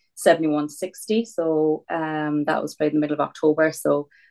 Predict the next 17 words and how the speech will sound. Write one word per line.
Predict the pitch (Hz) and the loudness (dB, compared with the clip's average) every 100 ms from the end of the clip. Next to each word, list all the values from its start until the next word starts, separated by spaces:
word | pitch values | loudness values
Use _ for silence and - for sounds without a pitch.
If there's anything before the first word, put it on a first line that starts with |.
| - | -2
probably | 160 156 151 | 2 4 6
learned | 147 147 | 6 4
a | |
lot | 151 147 | 2 2
from | - 151 | -2 0
then, | 165 170 170 - | 2 0 -4 -4
both | 156 143 - | -2 -2 0
sides. | 151 151 151 151 - | 2 4 4 2 -2
Uh, | 151 151 | -2 -2
so | 151 214 | -2 -2
I | 220 | 0
think | 262 | 0
this | 220 - | 0 -4
one's | 160 | -2
gonna | 170 160 | 0 2
be | |
close. | 147 - 180 202 - - | 0 4 4 2 -6 -12